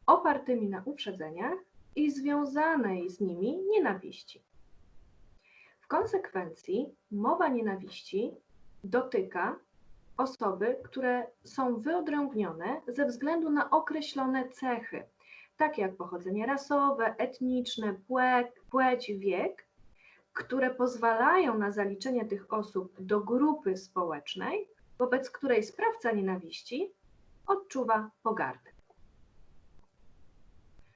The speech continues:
Celem wykładu jest przeanalizowanie przejawów mowy nienawiści dostrzegalnych w trakcie pandemii covid dziewiętnaście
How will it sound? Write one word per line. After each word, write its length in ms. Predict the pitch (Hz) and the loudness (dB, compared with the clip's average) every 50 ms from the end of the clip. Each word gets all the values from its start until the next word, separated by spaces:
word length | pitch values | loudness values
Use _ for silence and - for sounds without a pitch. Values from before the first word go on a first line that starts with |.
| _ _ - | _ _ -2
Celem 320 | - 415 453 440 370 277 | 2 4 6 6 6 4
wykładu 440 | 254 247 - 202 185 175 - 175 208 | 2 2 2 2 2 2 2 2 2
jest 200 | 247 262 - - | 2 2 0 -4
przeanalizowanie 920 | - - 254 247 240 240 240 240 226 214 226 220 220 285 330 359 330 269 - | -4 -2 0 2 4 4 4 4 2 0 -2 0 2 4 4 4 2 0 -2
przejawów 560 | - - 214 220 240 269 277 269 214 202 196 | -2 -2 0 2 2 2 2 2 2 0 2
mowy 300 | 208 226 254 285 294 269 | 2 0 0 0 0 0
nienawiści 720 | 254 233 220 208 185 180 165 - - - - - 208 214 | 0 0 0 -2 -4 -6 -10 -14 -16 -14 -10 -8 -6 -4
dostrzegalnych 880 | 214 208 214 214 - - - 226 208 208 233 269 320 339 302 247 226 220 | -2 -4 -4 -4 -6 -10 -8 -6 -2 2 2 2 4 4 2 0 0 -2
w 40 | - | -2
trakcie 340 | 220 214 208 - - 202 | -4 -4 -4 -4 -6 -8
pandemii 520 | 190 - 190 190 190 208 247 262 240 208 190 | -6 -4 -2 -2 0 0 0 0 0 -2 -2
covid 320 | - 226 220 196 190 190 | -2 -4 -4 -4 -6 -6
dziewiętnaście 840 | - 190 190 190 190 190 - 156 139 127 - - - 190 208 269 392 | -4 -2 -2 -2 -2 -6 -8 -12 -14 -12 -14 -12 -6 -4 -4 -4 -4